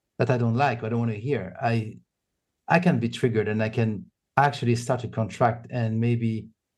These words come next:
the way I will jump into the conversation will be not from a space of opening, but from a space of con-,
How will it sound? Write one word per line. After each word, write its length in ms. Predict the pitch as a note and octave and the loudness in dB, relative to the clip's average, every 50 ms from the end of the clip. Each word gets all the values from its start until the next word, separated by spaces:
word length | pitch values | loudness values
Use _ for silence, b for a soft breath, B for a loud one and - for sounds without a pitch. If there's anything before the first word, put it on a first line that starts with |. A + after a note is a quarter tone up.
| _ _ _ _ - | _ _ _ _ 2
the 100 | B2 A#2 | 2 4
way 180 | A#2+ D3 E3+ F3+ | 4 6 6 6
I 120 | F3 D#3 | 6 6
will 160 | C3+ B2 A2+ | 4 2 0
jump 280 | - A2+ C#3 D#3 D3 D3+ | 0 0 0 0 0 0
into 320 | C3+ A#2+ G#2+ - - - | -2 -2 -2 -4 -4 -4
the 80 | A2 A2 | -4 -4
conversation 640 | - B2 B2 A#2 G#2 G#2 G2 - - A2+ - A2 G#2+ | 0 0 0 0 0 -2 -4 -4 -6 -4 -4 -2 -2
will 120 | G#2+ G#2 | -4 -4
be 100 | G2 G#2+ | -4 -2
not 180 | G#2+ A2+ A2+ A2+ | -2 -2 -4 -4
from 160 | - A2+ G#2 | -4 -6 -6
a 40 | G2 | -6
space 420 | - - - A2+ A2 G#2+ G#2+ - | -8 0 2 2 2 2 0 -4
of 180 | A2 G2 F2+ - - - _ - - | -4 -6 -6 -8 -14 -20 _ 2 4
opening, 440 | D3+ C3 A#2+ C#3 B2+ G#2+ G#2 G2+ G2 | 4 6 6 4 4 4 4 2 2
but 100 | G2+ G2+ | 0 0
from 240 | F#2 - A#2 A2 G2+ | 0 2 0 0 0
a 40 | F#2+ | 0
space 300 | F#2 - - A2+ - - | -4 -2 -2 -2 0 0
of 140 | G#2+ - - | -6 -8 -4
con-, 180 | - A2+ A#2 | -4 -4 -4